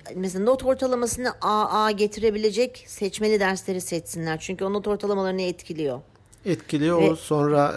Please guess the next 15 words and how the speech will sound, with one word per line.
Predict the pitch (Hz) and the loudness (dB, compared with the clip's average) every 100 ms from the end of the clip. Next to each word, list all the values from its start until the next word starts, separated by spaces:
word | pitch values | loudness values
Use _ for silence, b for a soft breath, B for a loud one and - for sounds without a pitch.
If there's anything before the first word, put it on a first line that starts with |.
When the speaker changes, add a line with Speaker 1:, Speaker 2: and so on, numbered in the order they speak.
| 151 | -2
Speaker 2:
e, | 135 | -2
özgeçmişlerde | 131 143 127 135 131 139 120 143 131 131 139 | 2 2 2 0 0 -4 -4 0 0 2 0
de | 113 107 | 2 0
daha | 110 120 | 2 0
sonra | 117 127 120 | 0 -2 -2
yüksek | 110 131 120 | -4 -6 -8
lisans | 107 - 110 - | -8 -6 -6 -6
yapmak | 113 - 113 | -8 -8 -10
istediğinde | - - 104 113 117 | -10 -10 -8 -4 -4
de | 110 | -2
o | 123 127 | -4 -2
not | 117 113 | -4 -4
ortalaması | 110 104 101 104 104 - | -6 -8 -8 -8 -8 -8
karşına | 107 95 - 101 | -8 -8 -8 -12
çıkıyor. | - - 90 | -12 -12 -10